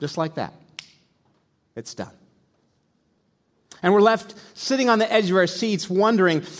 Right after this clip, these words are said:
how the older brother is going to respond,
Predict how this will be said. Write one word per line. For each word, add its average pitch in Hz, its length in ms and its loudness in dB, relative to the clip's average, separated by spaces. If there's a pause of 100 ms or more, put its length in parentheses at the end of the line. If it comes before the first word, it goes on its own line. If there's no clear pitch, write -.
(280)
how 294 540 4
the 254 180 2
older 262 480 2
brother 220 480 4
is 185 240 0
going 208 560 2
to 202 120 0
respond, 165 920 0